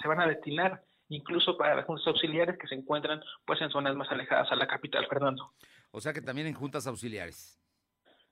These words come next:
Speaker 1: Efectivamente, en todas las colonias en donde también señalaban que no había como tal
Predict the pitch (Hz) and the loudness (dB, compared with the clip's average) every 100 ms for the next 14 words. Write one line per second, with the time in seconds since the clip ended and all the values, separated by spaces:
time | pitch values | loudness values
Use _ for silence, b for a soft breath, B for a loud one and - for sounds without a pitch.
0 | _ - 180 208 214 226 233 214 160 156 | _ -8 -2 2 2 2 4 4 2 -2
1 | - 180 175 160 - 156 180 196 160 160 | 0 2 2 0 -4 -4 -2 -2 -6 -8
2 | 151 143 139 139 147 156 156 B B B | -10 -8 -6 -6 -6 -8 -10 B B B
3 | - 151 143 160 151 151 143 139 156 156 | -6 -4 2 2 2 2 0 0 -2 -2
4 | 160 156 156 147 147 135 139 143 131 | 0 2 4 2 -2 -8 -2 -2 -2